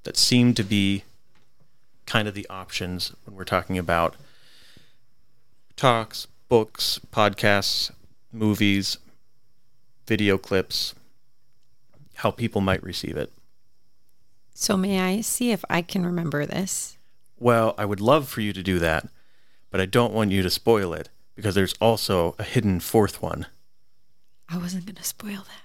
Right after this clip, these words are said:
Speaker 1: Really?
Speaker 2: I don't think so.
Speaker 1: Dun, dun, dun. This is an exercise in trust, ladies and gentlemen. Earlier today, Crystal was feeling tired, and I stood behind her, and I said, "You can do a trust fall."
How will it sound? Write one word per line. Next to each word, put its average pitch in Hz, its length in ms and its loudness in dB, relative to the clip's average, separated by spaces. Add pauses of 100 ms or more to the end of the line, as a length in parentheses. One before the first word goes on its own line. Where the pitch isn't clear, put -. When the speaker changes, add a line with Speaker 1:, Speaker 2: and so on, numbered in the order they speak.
(260)
Speaker 1:
Really? 196 420 2 (800)
Speaker 2:
I 208 60 -6
don't 220 200 -2
think 185 200 0
so. - 280 -6 (1040)
Speaker 1:
Dun, 110 280 -2
dun, 85 340 -8
dun. 127 420 -2
This 139 180 2
is 202 140 -6
an 110 120 0
exercise 98 580 -4
in 82 80 -12
trust, - 380 -2
ladies 101 280 2
and 98 140 0
gentlemen. 87 380 2 (760)
Earlier 139 400 2
today, 107 580 2 (960)
Crystal - 360 -2
was 104 140 0
feeling 110 360 4
tired, 98 480 0 (220)
and 104 100 0
I 101 60 0
stood 120 220 -4
behind 113 380 2
her, 92 100 -2
and 90 100 2
I 95 80 4
said, 98 300 -2
"You 104 80 -8
can 104 120 -2
do 101 120 0
a - 60 2
trust - 320 0
fall." 78 320 0